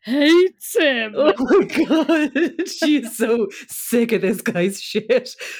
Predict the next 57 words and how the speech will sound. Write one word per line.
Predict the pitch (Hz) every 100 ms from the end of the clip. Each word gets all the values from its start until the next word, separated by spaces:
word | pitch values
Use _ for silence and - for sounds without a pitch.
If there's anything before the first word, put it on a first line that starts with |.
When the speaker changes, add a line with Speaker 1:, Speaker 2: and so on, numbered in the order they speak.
| -
Speaker 2:
Because, | 269 233 302 226
yeah, | 254 254
like, | 196 190 - - - -
up, | - 214
com-, | - 220
coming | - 233
up | 240
to | 240
a | 202
race, | 180 208 180 - - - -
like, | 185 180
he | 214
just | 247 330
fucking, | 311 269 196 -
as | 202
you | 202
say, | 190 143 -
badgers | 185 196 233 208 180
April | 180 190 196 160
all | - 180 196
day | 196 175
long. | 170 147 135 135
Like, | 170 175
the |
night | 185 196
before, | 202 - 202 180
he'd | 170 175
phone | - 196
her | 196
half | 180 175 -
a |
dozen | 175 175
times, | 165 180 170 160
making | 151 170
sure | 180 175
she | 180
hadn't | 160
forgotten | 180 185 160 196
anything. | 156 143 147 123 135 - - -
Like, | 165 233
it |
drove | 233 339
her | 226
crazy. | 185 180 170 135 - -
It | -
drove | 196
her | 151
mother | 180 156
crazy, | - 156 147
too. | 139 208 143 - _
"What's | 381 208
wrong | 151 208 403
with | 233
that | 175 -
boy?" | 175 165
Missus | 175 170
Dawson | 165 185 - 359